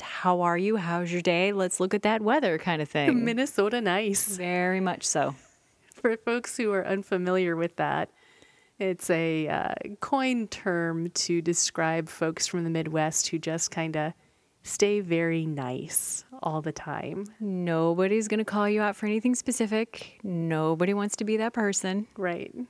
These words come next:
Speaker 2: right.
Speaker 1: We're just gonna be smooth sailing as much as possible.
Speaker 2: So for those for who are from kind of the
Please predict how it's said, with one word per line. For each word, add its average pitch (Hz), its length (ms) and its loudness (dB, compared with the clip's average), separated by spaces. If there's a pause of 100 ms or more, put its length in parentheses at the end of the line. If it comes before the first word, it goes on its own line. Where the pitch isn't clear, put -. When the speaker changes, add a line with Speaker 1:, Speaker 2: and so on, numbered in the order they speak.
(160)
Speaker 2:
right. 185 360 -4
Speaker 1:
We're 170 180 -2
just 165 320 -4
gonna 160 220 -2
be 147 220 -2
smooth 180 520 0
sailing 202 420 2
as 202 160 -2
much 196 220 0
as 214 100 -2
possible. 147 500 -2 (140)
Speaker 2:
So - 200 2
for 214 140 0
those 208 280 0
for 214 300 0
who 208 160 0
are 185 100 4
from 170 440 0
kind 170 300 -2
of 156 180 -6
the 151 320 0